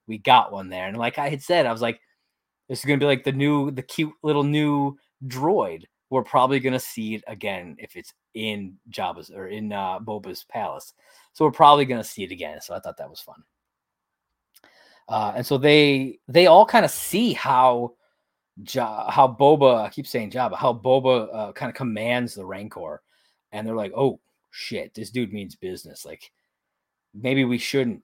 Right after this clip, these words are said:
fuck around with him." And I, I love that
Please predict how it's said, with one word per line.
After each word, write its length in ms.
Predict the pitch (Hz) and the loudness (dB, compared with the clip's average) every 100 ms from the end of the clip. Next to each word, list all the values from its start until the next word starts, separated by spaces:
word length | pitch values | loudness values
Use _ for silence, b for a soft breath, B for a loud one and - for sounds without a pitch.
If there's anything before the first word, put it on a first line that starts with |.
| _ | _
fuck 260 | - 98 - | -12 -10 -10
around 280 | 85 82 76 | -12 -10 -12
with 120 | 80 | -14
him." 180 | 71 69 | -16 -14
And 100 | 95 | -14
I, 260 | 92 80 - _ 90 _ _ _ - | -12 -14 -16 _ _ _ _ _ -6
I 100 | 113 | -4
love 540 | 117 131 139 165 139 | 0 6 8 8 4
that 480 | 123 123 110 101 98 | -2 0 0 -2 -6